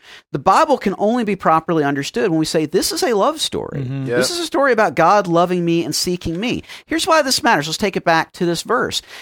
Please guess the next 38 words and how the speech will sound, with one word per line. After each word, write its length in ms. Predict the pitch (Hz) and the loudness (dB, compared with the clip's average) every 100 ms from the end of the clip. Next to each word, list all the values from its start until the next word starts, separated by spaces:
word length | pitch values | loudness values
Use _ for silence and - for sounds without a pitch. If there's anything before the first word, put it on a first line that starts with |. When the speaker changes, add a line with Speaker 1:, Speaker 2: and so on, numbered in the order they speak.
| - _ - | -20 _ -4
Speaker 1:
Anytime 1120 | 247 302 349 311 - 240 254 190 95 82 95 - _ - | 0 2 2 0 0 2 2 2 0 -2 -6 -10 _ -8
we 380 | 127 151 226 254 | -2 0 2 0
see 360 | - 233 220 | 0 0 0
a 100 | 180 | 0
Bible 400 | 151 165 202 190 | 2 4 4 2
verse 340 | 117 127 123 - | 0 0 0 -4
that 100 | 123 | -6
appears 380 | - 208 247 - | -2 -2 -2 -4
to 80 | |
be 100 | 156 | -4
saying, 640 | 143 - 143 135 123 120 - _ _ - | -2 2 2 2 2 0 -4 _ _ -2
"And 140 | 151 | 0
this 220 | 160 - 196 | 2 2 2
is 100 | 160 | 2
why 160 | 165 | 4
you 320 | 156 143 220 190 | 4 2 2 4
are 140 | 135 | 4
excluded 720 | 127 - - 170 160 113 101 | 2 -4 0 4 4 4 0
from 160 | - 120 | 0 0
the 80 | 117 | 2
good 220 | 135 120 | 0 2
things 260 | 127 117 | 0 0
God 240 | - 113 104 | 2 2 4
has 260 | 113 110 | 2 0
for 260 | - 90 80 | -2 -4 -2
you," 320 | 69 69 69 - _ _ | -4 -6 -6 -10 _ _
we 200 | 131 202 | 0 0
know, 320 | 190 180 170 165 | 2 2 2 0
"Man, 180 | 160 165 | 2 4
I'm 220 | 185 180 | 4 2
reading 280 | 175 160 147 | 0 0 0
the 80 | 127 | 2
wrong 280 | 131 135 | 2 2
kind 220 | 131 135 123 | 0 -2 -2
of 60 | |
story 360 | - 95 78 57 | -2 -4 -4 -6
here." 300 | 69 50 - _ _ | -8 -12 -14 _ _
Speaker 2:
Mm-hmm. 320 | 156 131 143 | -10 -8 -8